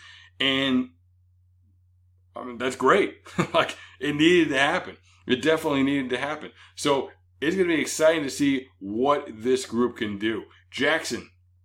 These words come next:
again, Jackson can be a lockdown, shutdown, one of the top corners in the N F L. All right, he needs some things to come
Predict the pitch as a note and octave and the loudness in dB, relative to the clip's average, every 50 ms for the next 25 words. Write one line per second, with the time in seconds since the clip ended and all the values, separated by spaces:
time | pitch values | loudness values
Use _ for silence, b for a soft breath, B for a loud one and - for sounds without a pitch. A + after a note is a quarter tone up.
0 | _ _ _ _ _ _ _ - A#2 A2+ - C#3+ C#3+ C3 A2 F#2+ - _ _ - | _ _ _ _ _ _ _ -6 -6 -4 -2 -2 -2 -2 -4 -6 -10 _ _ -6
1 | - B2+ C#3 D#3 D3+ - C#3+ A#2+ - - - C#3+ D3 C#3 A#2+ A#2 C3+ C3+ C3 A#2 | -4 -2 -2 -2 -4 -4 -6 -6 -6 -8 -8 -6 -6 -6 -6 -2 -2 -2 -2 -2
2 | G2 - _ _ _ _ _ _ _ _ _ _ _ _ _ _ _ - A2 A#2 | -4 -8 _ _ _ _ _ _ _ _ _ _ _ _ _ _ _ -8 -8 -6
3 | G#2+ A2+ B2 B2+ B2 - - D#3 C3+ B2+ B2+ B2 B2 A#2 - - - D3 C3 B2 | -4 -4 -2 -2 -4 -4 -4 -4 -2 -2 -2 -4 -6 -8 -12 -8 -6 -4 -4 -4
4 | - B2+ B2+ B2 A#2+ A#2+ A#2 G2+ G2 G2+ A#2+ C3 C3+ C3 A#2+ A#2 A2 - - - | -4 -4 -2 -2 -2 -2 -4 -4 -6 -6 -6 -6 -4 -6 -6 -8 -10 -10 -6 -6
5 | C3 A#2+ B2 - - - B2+ A#2+ A#2+ A#2 A2 G#2+ - b b b b _ - B2+ | -6 -6 -6 -8 -8 -6 -4 -2 -2 -2 -4 -6 -8 b b b b _ -6 -4
6 | B2+ B2+ B2+ B2+ A#2 A#2 A2+ A2 G2 - - A#2 G#2 F2 D#2+ - _ _ _ _ | -2 0 -2 -2 -2 -4 -8 -8 -10 -8 -6 -6 -6 -6 -8 -14 _ _ _ _
7 | _ _ _ - G2 G#2+ A2 A2+ A#2 - B B B B B - B2+ B2+ C#3 C#3+ | _ _ _ -6 -4 -2 -2 -4 -4 -8 B B B B B -2 -2 0 0 -2
8 | C3+ - C#3+ B2+ - C#3 C3+ B2 - - - - C3+ B2+ B2+ B2+ B2 - | -2 -4 -6 -4 -2 -2 -4 -4 -4 -10 -8 -4 -2 0 0 0 -2 -4